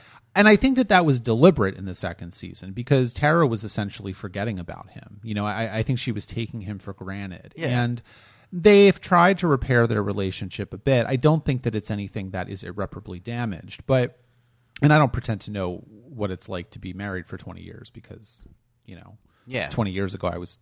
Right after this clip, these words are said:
Speaker 1: fifteen years old.
Speaker 2: <laughs>
Speaker 1: But
Speaker 2: But that said, you, you weren't that much younger than Tara and Max were when they got together.
Speaker 1: That is a terrifying thought.
Speaker 2: Yeah.
Speaker 1: Um, but I think the real, real, what it really comes down to is that Tara is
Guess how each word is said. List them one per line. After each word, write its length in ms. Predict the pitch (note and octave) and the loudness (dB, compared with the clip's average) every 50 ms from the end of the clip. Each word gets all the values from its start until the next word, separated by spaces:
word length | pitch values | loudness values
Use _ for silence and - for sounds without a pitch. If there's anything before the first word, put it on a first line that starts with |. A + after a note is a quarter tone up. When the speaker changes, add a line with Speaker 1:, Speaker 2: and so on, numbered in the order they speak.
| _ | _
Speaker 1:
fifteen 400 | _ - - G2+ - - G2 F2 | _ -10 -10 -10 -10 -10 -14 -14
years 180 | E2+ F2 F2 G2+ | -12 -12 -6 -4
old. 200 | A#2+ A2 - - | -2 -4 -4 -4
Speaker 2:
<laughs> 460 | D3 E3 C#3 - - - - _ _ _ | -8 -10 -10 -10 -16 -20 -20 _ _ _
Speaker 1:
But 360 | G3 F#3+ F#3+ F3 E3+ E3+ - - _ _ _ - - _ _ _ - - - _ _ _ _ | 10 12 12 12 10 8 4 -2 _ _ _ -20 -20 _ _ _ -20 -20 -20 _ _ _ _
Speaker 2:
But 100 | C#3+ C3+ | 0 6
that 180 | E3+ E3 D3+ - | 6 6 6 8
said, 300 | - D#3+ C3 A#2+ A2+ G#2 | 6 6 6 6 4 0
you, 160 | B2 B2+ A#2+ A#2+ B2+ | -2 -2 -2 -4 -4
you 140 | D3 D3 C3+ | -2 -2 2
weren't 380 | B2 C#3+ C#3+ C#3+ D3 C#3 A#2+ | 8 8 8 8 8 4 4
that 220 | G#2 C3 D3+ D3+ C#3+ | 6 8 8 8 6
much 240 | D3 C#3+ - - - | 2 -2 -2 0 2
younger 360 | C#3+ C#3+ C3+ C3 C3+ C3+ C3+ | 2 2 4 4 4 4 4
than 500 | B2 C3 C3 B2+ B2+ A#2+ A#2+ A#2+ A2+ G2+ | 4 2 2 2 0 0 -2 -4 -6 -4
Tara 320 | - A2 A2+ A#2 A#2+ A2+ | 0 2 4 6 6 6
and 80 | A2 G#2 | 6 4
Max 280 | A2 A#2 D3 D#3 - - | 2 0 0 -2 -2 -2
were 140 | A#2+ A2+ G#2+ | -2 0 0
when 120 | G#2 G2 | 0 0
they 80 | F#2+ F#2+ | -2 0
got 220 | F2+ F#2 E2+ - | 0 0 -2 -2
together. 440 | - E2+ E2 D#2+ D#2+ D2+ E2+ G2+ G#2 - _ _ _ _ _ _ _ _ _ _ _ _ _ _ _ _ _ _ _ _ _ _ _ _ _ _ _ _ _ - | -4 -6 -4 -4 -2 -2 -4 -6 -6 -10 _ _ _ _ _ _ _ _ _ _ _ _ _ _ _ _ _ _ _ _ _ _ _ _ _ _ _ _ _ -4
Speaker 1:
That 160 | B2 A2+ G#2+ | -2 -2 -2
is 100 | G#2 - | -2 -4
a 40 | A2 | -6
terrifying 520 | - - G#2 G2 F#2+ - - F#2 F#2+ G2+ | -6 -4 -4 -4 -4 -4 -4 -6 -6 -6
thought. 320 | F#2 - B2+ C#3 - - - _ | -6 -4 -4 -4 -4 -4 -8 _
Speaker 2:
Yeah. 260 | - A2+ C3+ C#3 A#2 - - _ - | -8 -4 -4 -4 -4 -6 -8 _ 6
Speaker 1:
Um, 360 | C#3+ D3 D3 C#3+ C#3+ C#3+ - - _ | 8 8 8 8 6 2 -4 -10 _
but 200 | - F3 D#3+ G#3+ A3 | -6 2 4 4 4
I 60 | G#3 | 4
think 180 | - C4 C#4 - | 2 0 -4 -4
the 60 | C#4+ | -2
real, 220 | G#3+ G#3+ G#3 F#3+ - | 0 0 0 0 0
real, 220 | E3+ F3 F3+ F#3 | 0 0 0 2
what 160 | F3+ F#3 F3+ | 2 2 4
it 40 | E3+ | 4
really 200 | D#3+ D#3+ D#3 D3+ | 4 4 2 2
comes 180 | - C3+ C3 B2 | 0 -2 -2 -2
down 220 | C#3+ D3 F3+ G3 | -2 -2 -2 -2
to 140 | - - C#3 | -2 -2 -4
is 100 | B2+ - | -2 -2
that 140 | A2+ F#2+ - | -4 -8 -8
Tara 360 | - - D3 D#3 D3+ C#3+ B2+ - | -6 -4 -2 0 0 -2 -4 -6
is 560 | D3+ B2+ B2+ B2 A#2+ A#2+ A#2 A#2 A2+ - | -2 0 2 4 2 2 0 -4 -6 -10